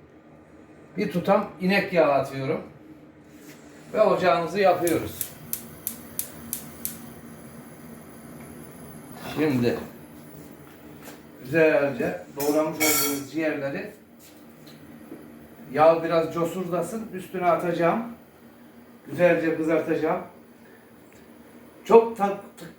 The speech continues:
kaliteli ve güzel bir ciğer yiyeceksiniz. Onun için lütfen beğeni yapmayı unutmayın. Şimdi de söyle, sonra demeyin,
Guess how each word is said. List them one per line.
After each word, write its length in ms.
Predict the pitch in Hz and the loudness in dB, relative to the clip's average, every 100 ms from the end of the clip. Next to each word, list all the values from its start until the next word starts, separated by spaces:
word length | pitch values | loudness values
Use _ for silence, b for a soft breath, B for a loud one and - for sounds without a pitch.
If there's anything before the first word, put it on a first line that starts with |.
| - _ | -20 _
kaliteli 540 | - 202 190 202 202 208 | -10 -4 -2 0 2 2
ve 140 | 202 | 2
güzel 400 | 170 170 220 220 | 2 4 4 4
bir 140 | 190 - | 0 -2
ciğer 260 | 185 202 190 | 4 4 6
yiyeceksiniz. 880 | 180 165 165 156 160 160 226 - - - - - - - | 4 4 2 -4 -4 -4 -4 -6 -16 -20 -20 -20 -18 -2
Onun 240 | 185 214 | 0 2
için 240 | 214 214 202 | 0 0 0
lütfen 400 | - 214 214 196 | 0 2 2 2
beğeni 300 | 196 202 208 | 2 4 4
yapmayı 400 | 196 - 196 190 | 2 2 -2 0
unutmayın. 500 | 190 196 165 156 147 | -2 -2 0 0 0
Şimdi 280 | 175 175 | -2 -2
de 120 | 185 175 | 0 0
söyle, 520 | 180 185 196 247 240 - - - - | 2 2 4 2 0 -8 -18 -20 -6
sonra 280 | 180 190 196 | -4 0 0
demeyin, 540 | 196 202 190 151 120 | 2 2 2 2 -2